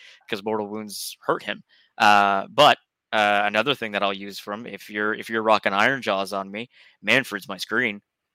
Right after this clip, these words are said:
Uh, because I'll stop your, I'll stop, uh, potentially I'll stop a charge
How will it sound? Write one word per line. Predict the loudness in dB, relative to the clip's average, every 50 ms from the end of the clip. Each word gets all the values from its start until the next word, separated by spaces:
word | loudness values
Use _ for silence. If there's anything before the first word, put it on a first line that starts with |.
| _ _ _ _ _ _ _ _ _ _ _
Uh, | -4 -2 0 0 2 0 0 -2
because | -4 -4 -2 -2 0 2 2
I'll | 2 2 2
stop | 0 0 0 0 0 0 0 -6
your, | -6 -2 0
I'll | 0 -2
stop, | -2 -2 0 2 4 4 4 _ 0
uh, | -2 0 2 2 0 0 -2 -4 -8 -8
potentially | -4 -4 -2 -2 -2 -4 -2 -2
I'll | -2 -2
stop | -2 -2 -2 -2
a | -4 -6
charge | -2 0 2 2 2 0 -2 -8 -16